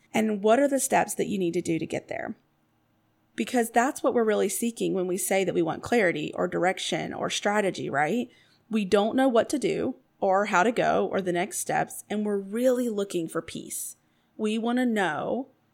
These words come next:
that what we're doing is the right thing, is the thing we're supposed to be doing. So let's talk about the steps that I'm gonna tell you for how to actually do this. So first,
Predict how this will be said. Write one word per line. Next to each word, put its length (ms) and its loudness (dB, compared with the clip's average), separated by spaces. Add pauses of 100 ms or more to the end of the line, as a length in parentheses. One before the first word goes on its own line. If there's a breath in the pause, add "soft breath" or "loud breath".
(180)
that 200 2
what 200 4
we're 140 2
doing 380 0
is 200 -4
the 100 0
right 280 -4
thing, 240 -10 (240)
is 240 2
the 180 4
thing 240 -2
we're 100 -6
supposed 220 -8
to 80 -6
be 80 -2
doing. 320 -8 (200)
So 460 0
let's 280 4
talk 220 2
about 340 4
the 260 -2
steps 460 2
that 100 0
I'm 120 0
gonna 140 0
tell 240 4
you 220 0
for 180 -4
how 280 0
to 60 2
actually 420 -2
do 120 -8
this. 220 -6
So 180 -2
first, 840 4